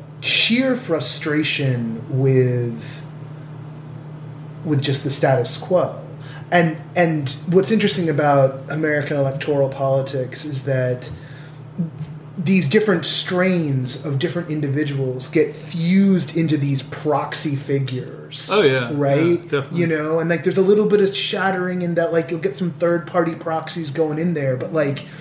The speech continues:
Speaker 1: everyone funnels their identity through these avatars.
Speaker 2: Yeah.
Speaker 1: Which isn't how it should work at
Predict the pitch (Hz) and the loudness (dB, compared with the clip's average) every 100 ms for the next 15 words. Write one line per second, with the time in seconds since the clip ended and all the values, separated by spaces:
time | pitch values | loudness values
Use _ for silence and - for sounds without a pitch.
0 | - - - - 202 208 220 202 185 160 | -16 -16 -16 0 4 4 4 2 2 0
1 | 147 - - - 185 175 180 175 156 143 | -2 -6 -10 -2 2 4 4 4 4 0
2 | 143 131 - - - - - - 139 160 | -2 -2 -4 -4 -12 -16 -16 -10 -2 2
3 | 151 143 143 135 131 127 - - - - | 2 2 2 2 2 0 -6 -20 -20 -18
4 | - 147 139 131 160 165 180 143 - 139 | -6 -2 0 2 2 2 0 -2 -2 -4
5 | 120 117 - - 156 143 139 135 135 135 | -4 -8 -10 -6 -2 0 0 2 0 0
6 | 127 - - - - - - - - - | -4 -8 -14 -16 -12 -8 -8 -8 -8 0
7 | 180 135 - 165 190 190 - - - - | 0 0 -6 0 2 2 0 -4 -12 0
8 | 269 285 269 226 208 185 185 - - 220 | 4 4 2 0 2 0 0 -4 0 4
9 | 196 160 151 143 | 4 4 2 0